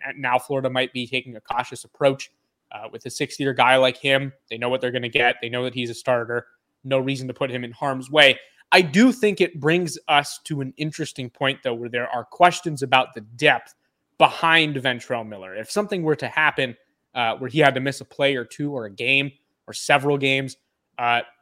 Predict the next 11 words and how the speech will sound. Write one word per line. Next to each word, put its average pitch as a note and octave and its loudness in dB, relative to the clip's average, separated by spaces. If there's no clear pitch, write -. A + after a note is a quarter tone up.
who D4+ 2
is C4+ -2
stepping - 0
up? B2 0
You've C#3+ -10
mentioned G3+ -6
Shamar D#3+ 0
James C#3+ -4
as B2 -6
a B2 -12
possibility, B2 -6